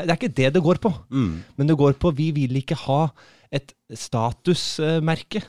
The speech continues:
Speaker 1: som vi skal hele tiden gå rundt med i ulike sammenhenger. Det mener jeg er galt.
Speaker 2: Det blir en veldig overvåkingsgreie. Nå er det sånn at vi har ikke noe krav på å vise legitimasjon et eneste sted, og vi skal kunne ferdes rundt omkring uten at vi skal bli overvåket hele tiden. Det,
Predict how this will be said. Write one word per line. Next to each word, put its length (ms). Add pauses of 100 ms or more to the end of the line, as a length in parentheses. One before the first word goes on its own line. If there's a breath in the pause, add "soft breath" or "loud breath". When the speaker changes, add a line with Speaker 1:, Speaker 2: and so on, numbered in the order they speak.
(220)
Speaker 1:
som 180
vi 100
skal 180
hele 200
tiden 260
gå 160
rundt 240
med 180
i 160
ulike 340
sammenhenger. 560 (340)
Det 220 (100)
mener 220
jeg 80
er 20
galt. 300 (180)
Speaker 2:
Det 300
blir 180
en 160
veldig 400
overvåkingsgreie. 1040 (100)
Nå 140 (160)
er 80
det 100
sånn 220
at 100
vi 160
har 160
ikke 380 (500)
noe 160
krav 320
på 140
å 20
vise 240
legitimasjon 560
et 160
eneste 320
sted, 320
og 160
vi 80
skal 160
kunne 260
ferdes 540
rundt 240
omkring 320
uten 220
at 80
vi 80
skal 180
bli 160
overvåket 600
hele 100
tiden. 240
Det, 160